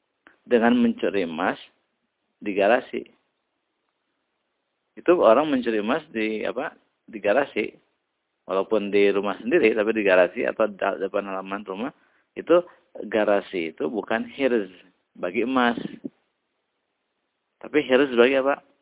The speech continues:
Bagi motor atau mobil gitu kan.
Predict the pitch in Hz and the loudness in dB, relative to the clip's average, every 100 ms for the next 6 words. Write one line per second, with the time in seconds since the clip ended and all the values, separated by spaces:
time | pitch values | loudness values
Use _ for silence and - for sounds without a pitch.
0 | _ _ _ _ _ _ 82 82 98 107 | _ _ _ _ _ _ -8 -4 -4 -4
1 | 85 - 101 107 120 - - 98 98 90 | -8 0 4 4 2 -10 -16 -14 -10 -2
2 | 110 120 104 87 90 | 6 6 6 0 -10